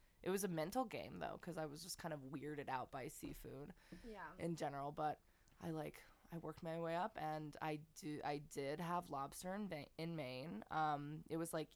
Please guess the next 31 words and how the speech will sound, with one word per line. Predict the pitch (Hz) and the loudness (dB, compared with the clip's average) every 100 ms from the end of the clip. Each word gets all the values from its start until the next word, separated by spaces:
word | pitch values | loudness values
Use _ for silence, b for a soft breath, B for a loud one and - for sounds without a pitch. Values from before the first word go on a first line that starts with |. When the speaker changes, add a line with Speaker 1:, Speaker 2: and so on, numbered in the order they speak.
| - | -6
Speaker 1:
in | 156 156 170 185 | -2 0 0 2
the, | 180 160 160 147 | 4 6 6 4
it | 165 | 2
was, | 170 | 0
like, | 165 151 | 0 -4
still | - 156 160 | -2 0 0
in | 180 | 0
the | 160 | 0
shell, | - 127 131 160 214 269 - B | -2 -2 0 2 2 -2 -10 B
Speaker 2:
Oof. | 185 B B B B - - - | -12 B B B B -20 -20 2
Speaker 1:
which | 180 170 - - - - - | 6 6 4 -4 -6 -14 -6
for | 180 | -2
me | 170 160 | 2 2
at | 160 | 2
that | 156 - | 2 0
time | - 180 185 180 180 | -2 0 2 4 2
was | 165 156 | 0 -2
probably, | - 165 160 165 165 | -2 0 0 0 0
like, | 151 143 | -2 -4
a | 147 | -4
little | 147 147 | -2 -2
much. | 143 151 | -2 -2
I | 160 | -2
probably | - 147 147 135 131 | 0 0 -2 -4 -2
should | 233 214 | 2 2
have | 180 | 4
Speaker 2:
Mm-hmm. | |
Speaker 1:
gotten | 165 143 | 4 2
a | 139 | 0
lobster | 120 98 - - 190 | -2 -2 -4 -6 -2
roll. | 202 202 220 240 | 0 0 0 -2